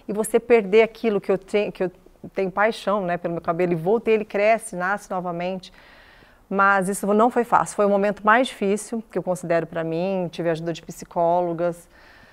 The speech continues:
de, pra superar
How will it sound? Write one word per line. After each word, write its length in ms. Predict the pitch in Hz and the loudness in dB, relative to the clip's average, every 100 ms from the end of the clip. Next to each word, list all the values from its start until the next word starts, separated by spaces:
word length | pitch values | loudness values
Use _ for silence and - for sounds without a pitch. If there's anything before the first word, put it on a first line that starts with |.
| _ _ _ | _ _ _
de, 800 | 147 160 180 175 170 165 147 147 | -6 -2 0 2 2 2 2 -2
pra 680 | - 180 170 165 160 160 160 170 | 2 6 8 8 6 4 2 0
superar 720 | - 208 240 233 190 190 - | -4 2 4 6 8 8 6